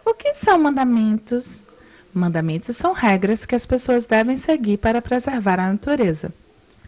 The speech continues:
O primeiro é fazer a coleta seletiva. Temos que separar o lixo para ajudar na reciclagem. Vidro na lixeira verde, plástico na lixeira vermelha, papel na azul, metal na amarela. O segundo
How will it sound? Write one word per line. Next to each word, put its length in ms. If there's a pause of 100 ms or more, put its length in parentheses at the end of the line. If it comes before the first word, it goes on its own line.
(260)
O 120
primeiro 440
é 60
fazer 340
a 40
coleta 400
seletiva. 760 (600)
Temos 280
que 120
separar 540
o 80
lixo 440
para 240
ajudar 360
na 60
reciclagem. 840 (500)
Vidro 440
na 140
lixeira 500
verde, 640 (280)
plástico 480
na 140
lixeira 420
vermelha, 720
papel 360
na 160
azul, 380 (380)
metal 380
na 100
amarela. 520 (880)
O 120
segundo 680